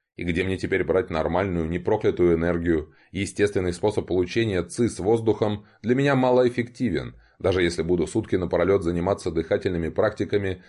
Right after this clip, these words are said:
специально созданными для усиления её притока. А у меня внутри ещё и нахлебник сидит, которому каждый день тоже порцию энергии подавай.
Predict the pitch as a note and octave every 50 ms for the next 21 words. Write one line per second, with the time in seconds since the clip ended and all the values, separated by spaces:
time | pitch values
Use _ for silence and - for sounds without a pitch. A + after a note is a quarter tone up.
0 | - _ - - - B2 A#2+ - C#3 C3 C3 B2 A2+ - - B2+ B2+ A#2+ A#2+ A#2+
1 | A#2+ A2+ A2+ G#2+ G#2 A2 A2+ A2 - A#2 G#2 A2+ A2+ A2+ G#2 F#2+ F#2 F#2+ F2+ -
2 | F#2 F#2 F2 - - G2 E2+ - - C2 G#1+ - - _ _ _ _ - E2+ E2+
3 | E2 F2 F2+ F2 E2+ F2 E2+ E2 F2 F2 F2+ E2+ E2+ - - F#2+ F#2 F2 E2 D#2
4 | - F2+ F#2+ F#2 F2+ F2+ F2 - - F#2+ F2 F2 F#2 F2+ - - _ _ _ _
5 | - - G#2+ B2+ A#2+ A#2 A#2 A2+ A2 B2 A#2 A2+ A2+ A#2 A2 A#2 A#2 A#2 A2+ A2+
6 | A2+ G#2+ A#2 A2 - G#2+ A2 G#2+ - - G#2+ G#2 G2+ G#2 G2 G2 G2 G2 F#2+ F2
7 | - F#2+ F#2 F2+ F#2 F#2 F2+ F2 E2+ E2+